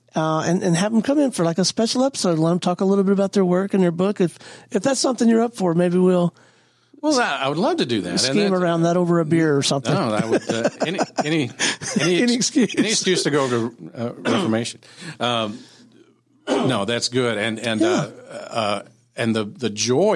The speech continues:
Speaker 2: in that is the joy that I felt when, when I, I, uh, I looked at publishing a book as something that was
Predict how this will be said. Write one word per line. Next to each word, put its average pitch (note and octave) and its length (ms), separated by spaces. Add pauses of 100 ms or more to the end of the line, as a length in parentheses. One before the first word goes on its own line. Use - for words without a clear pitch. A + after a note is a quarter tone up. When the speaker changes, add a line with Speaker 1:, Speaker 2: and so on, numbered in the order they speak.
Speaker 2:
in G2+ 140
that F2 440 (560)
is A#2+ 200
the A2 100
joy B2 280
that G#2+ 120
I A2+ 200
felt E2 420
when, F#2+ 480
when G2+ 200
I, F#2+ 260 (360)
I, G2 240
uh, F2 300
I A2 80
looked B2 320
at G#2+ 120
publishing A2+ 400
a G2+ 60
book G2+ 300
as G#2 120
something G2 440
that F2+ 120
was F2+ 320